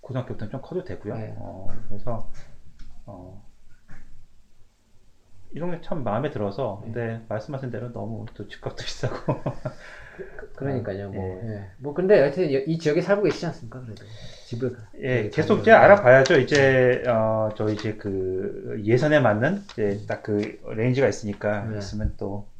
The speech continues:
Speaker 1: 웃돈을 주고라도
Speaker 2: 음.
Speaker 1: 빨리빨리 좀, 아,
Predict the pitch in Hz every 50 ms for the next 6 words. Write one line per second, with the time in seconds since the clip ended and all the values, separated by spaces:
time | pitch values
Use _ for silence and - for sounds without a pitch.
0 | - - 123 107 - 139 123 120 117 - - - 139 131 123 120 110 - 101 98
1 | 104 104 107 - - 120 110 110 127 123 123 123 - 110 104 104 101 - - 110
2 | 101 101 101 101 - - - - - - - - - - - - - - - -
3 | - - - - - - - - - - - - - - - - - - - -
4 | - - - - - - - - - - 110 104 107 104 101 101 101 98 101 101